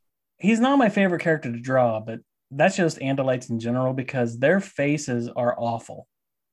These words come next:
Their faces are terrible to draw. There's no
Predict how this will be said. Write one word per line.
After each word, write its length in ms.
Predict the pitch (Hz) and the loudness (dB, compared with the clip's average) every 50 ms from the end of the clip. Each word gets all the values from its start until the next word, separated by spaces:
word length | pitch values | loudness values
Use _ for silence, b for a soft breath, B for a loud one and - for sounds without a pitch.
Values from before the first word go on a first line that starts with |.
| _ _ _ _ _ _ _ - | _ _ _ _ _ _ _ 0
Their 80 | - 196 | 0 2
faces 360 | 196 240 233 254 233 226 202 | 4 4 4 4 4 4 2
are 80 | 202 | 2
terrible 440 | 196 - - 190 202 202 208 190 180 | 2 0 0 2 4 4 4 4 4
to 80 | 170 147 | 2 2
draw. 380 | 139 147 151 143 123 110 110 - b b b | 4 4 4 4 4 2 -2 -8 b b b
There's 200 | - 175 208 214 | -2 0 2 4
no 380 | 208 220 240 247 254 277 269 240 | 4 4 4 4 4 4 2 0